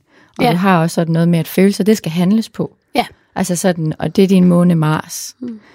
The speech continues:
Speaker 1: De
Speaker 2: Ja.
Speaker 1: står, de står og snakker rigtig godt sammen. Sådan
Speaker 2: Ja.
Speaker 1: nogle gange måske lidt for nemt. <laughs>
Speaker 2: Okay.
Speaker 1: Og
Speaker 2: Ej,
Speaker 1: de kan jo
Speaker 2: spændende.
Speaker 1: godt få lyst til sådan at, at, altså bare at,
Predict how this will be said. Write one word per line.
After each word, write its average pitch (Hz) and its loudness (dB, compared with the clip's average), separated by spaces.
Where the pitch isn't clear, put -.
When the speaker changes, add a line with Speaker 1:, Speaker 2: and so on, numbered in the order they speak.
Speaker 1:
De 208 0
Speaker 2:
Ja. 208 2
Speaker 1:
står, 190 2
de 196 -6
står 165 2
og 147 -4
snakker 160 -2
rigtig 170 -4
godt 151 -4
sammen. 151 -4
Sådan 262 0
Speaker 2:
Ja. 165 -2
Speaker 1:
nogle 190 0
gange 170 -2
måske 175 -4
lidt 185 -2
for - -8
nemt. 165 -2
<laughs> - -2
Speaker 2:
Okay. 254 0
Speaker 1:
Og - -2
Speaker 2:
Ej, - -
Speaker 1:
de 185 -4
kan 233 2
jo 247 2
Speaker 2:
spændende. 214 2
Speaker 1:
godt 202 2
få - -6
lyst 190 0
til 185 -2
sådan 165 -2
at, 151 -2
at, 165 2
altså 156 0
bare 165 0
at, 147 -4